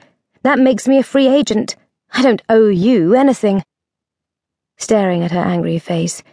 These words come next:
it struck him for the first time that Amy was serious about their relationship being over.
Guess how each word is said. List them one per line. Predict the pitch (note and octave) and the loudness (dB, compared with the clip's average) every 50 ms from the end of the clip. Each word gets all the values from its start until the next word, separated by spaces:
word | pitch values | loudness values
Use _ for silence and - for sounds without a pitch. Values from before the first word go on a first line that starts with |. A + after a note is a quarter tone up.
| _ _ _ _ | _ _ _ _
it | - G3+ G3 | -4 -4 -4
struck | - - - A#3+ A#3 - - | -4 -4 -2 -2 -2 -2 -2
him | A3 A3+ A3+ | -4 -2 -2
for | G#3 - - | -4 -4 -6
the | A3 | -6
first | G#3 - - A3+ A#3 B3 A#3+ - - | -6 -4 -4 -2 -2 -2 -2 -4 -6
time | G#3+ F#3+ F3 E3+ E3 E3+ D#3+ - - - _ | -4 -2 -2 -2 -2 -4 -6 -8 -14 -16 _
that | - - - | -4 -4 -2
Amy | - - A#3+ B3 B3+ C#4 | 0 0 2 2 0 0
was | C4+ B3+ - | -2 -2 -6
serious | - - A#3 - C4 C4 A3 - F3 - | -6 -4 -2 -2 0 0 -2 -2 -2 -4
about | - E3+ E3+ E3 D#3 E3 | -4 -2 -2 -2 -2 -2
their | F3 E3 | -2 -2
relationship | D#3+ D#3+ D#3+ D#3+ E3+ - - F3 - - - F#3+ - | -2 -2 -2 -4 -4 -4 -6 -8 -6 -6 -8 -6 -4
being | E3+ E3 E3 D#3+ D3 | -4 -4 -2 -2 -4
over. | F3 F3+ F3+ F3+ - F3 D#3+ | -4 -4 -4 -6 -8 -10 -12